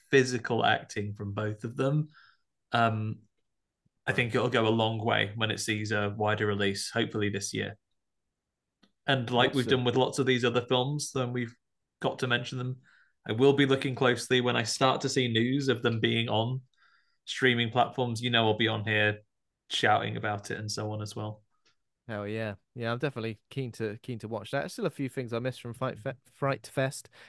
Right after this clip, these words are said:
Speaker 2: that I need to check out. Um, but contin-, continuing on honourable mention stuff, I've still got a few more for, uh, um, Fright Fest, including How to Kill Monsters.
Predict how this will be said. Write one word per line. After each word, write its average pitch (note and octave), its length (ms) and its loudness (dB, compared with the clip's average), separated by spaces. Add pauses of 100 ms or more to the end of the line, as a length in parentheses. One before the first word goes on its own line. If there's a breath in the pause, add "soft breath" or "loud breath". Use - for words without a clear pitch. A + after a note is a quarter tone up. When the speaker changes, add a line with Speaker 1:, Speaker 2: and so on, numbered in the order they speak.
(220 soft breath)
Speaker 2:
that - 100 -8
I A#2+ 100 -4
need B2 340 -6 (120)
to B2 100 -6
check A#2+ 280 -4
out. C3+ 300 -2
Um, A#2 380 -4
but B2 120 -4
contin-, D3 380 -8
continuing C#3+ 420 -4
on B2+ 240 -2
honourable B2 240 -2
mention A#2+ 340 -6
stuff, A2 280 -6
I've C3 80 -16
still D#3+ 160 -4
got B2+ 120 -6
a - 40 -12
few A#2+ 240 -8
more A#2+ 280 -6 (120)
for, G2 320 -6
uh, F#2+ 240 -2 (720 soft breath)
um, G2 340 -6 (100)
Fright B2+ 240 -4
Fest, D3 260 -4
including A#2+ 360 -4
How C3+ 240 -2
to C3 140 -10
Kill C3+ 220 -2
Monsters. D3 760 -8